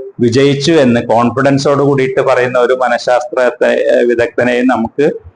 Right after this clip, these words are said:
കാണാൻ കഴിയില്ല. അത് അങ്ങനെ ഒരു പ്രശ്നം അനുഭവിക്കുമ്പോ അവരെ സമീപിക്കുമ്പോഴേ നമുക്ക് മനസ്സിലാക്കാൻ കഴിയും. ഇപ്പൊ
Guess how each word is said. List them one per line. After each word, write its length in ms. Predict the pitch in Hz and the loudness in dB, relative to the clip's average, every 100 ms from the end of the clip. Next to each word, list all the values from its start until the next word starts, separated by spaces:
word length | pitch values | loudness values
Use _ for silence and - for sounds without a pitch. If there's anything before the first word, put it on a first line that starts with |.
| _ _ 135 | _ _ 0
കാണാൻ 360 | 135 143 143 | 2 2 2
കഴിയില്ല. 320 | 120 95 87 | 2 0 0
അത് 340 | 90 95 131 127 | 0 2 2 2
അങ്ങനെ 300 | 127 127 147 | 2 0 0
ഒരു 80 | 151 | 0
പ്രശ്നം 360 | 143 - 165 | -2 -2 0
അനുഭവിക്കുമ്പോ 1000 | 151 131 147 160 156 156 165 175 156 - _ - | 2 2 2 0 0 -2 2 2 0 -6 _ -4
അവരെ 200 | 131 135 | 0 2
സമീപിക്കുമ്പോഴേ 680 | 147 127 120 135 135 143 143 | 2 0 2 2 0 2 2
നമുക്ക് 240 | 135 120 123 | 2 0 -2
മനസ്സിലാക്കാൻ 680 | 113 98 - 104 92 92 92 | -2 -2 0 0 0 -2 -2
കഴിയും. 180 | 82 | -6
ഇപ്പൊ 160 | - | -4